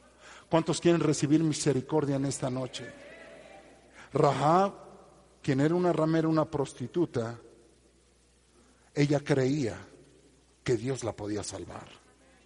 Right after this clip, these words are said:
¿Cuántos creen en esta noche que Dios te puede salvar a pesar de todos los errores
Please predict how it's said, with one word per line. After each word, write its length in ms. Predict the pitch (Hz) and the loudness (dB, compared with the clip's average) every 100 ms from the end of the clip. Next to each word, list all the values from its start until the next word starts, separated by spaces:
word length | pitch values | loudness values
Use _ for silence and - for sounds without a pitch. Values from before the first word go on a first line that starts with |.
| _ - - - - - | _ -20 -20 -20 -6 0
¿Cuántos 320 | 160 160 - | 2 0 2
creen 280 | 165 165 160 | 2 4 4
en 120 | 160 | 2
esta 220 | 156 160 | 0 0
noche 300 | 151 156 156 | 0 -2 -4
que 120 | 143 | -2
Dios 240 | 131 156 - | 0 0 0
te 100 | 147 | 0
puede 280 | 156 156 | 2 2
salvar 540 | 143 147 135 151 165 160 - - - | 2 0 2 2 0 -4 -14 -20 -4
a 160 | 156 143 | 0 4
pesar 320 | 143 - 160 | 4 6 4
de 140 | 160 147 | 6 4
todos 280 | 180 185 | 4 4
los 240 | 185 175 160 | 4 4 2
errores 680 | 151 165 170 151 131 - | 2 4 4 4 0 -6